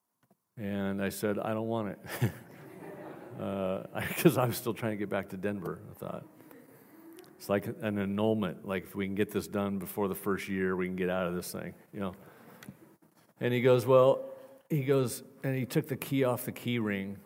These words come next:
It's kinda the keys of the kingdom. It's weird to me. I remember him pulling the key off of the,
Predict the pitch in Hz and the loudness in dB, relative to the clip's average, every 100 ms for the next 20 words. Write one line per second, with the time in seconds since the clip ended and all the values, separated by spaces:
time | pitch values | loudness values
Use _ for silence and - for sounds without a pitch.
0 | - - - 123 104 98 - 123 117 92 | -20 -16 -6 -2 -2 -4 -6 -4 -2 -2
1 | 92 - 110 104 90 92 98 - _ 110 | -6 -8 -6 -6 -4 -6 -12 -20 _ -6
2 | 107 104 98 92 92 98 101 92 92 87 | -6 -4 -6 -6 -4 -4 -4 -4 -6 -8
3 | - 110 101 90 - - 104 90 82 - | -8 -6 -6 -8 -12 -8 -4 -2 -4 -6
4 | 95 92 92 | -8 -6 -8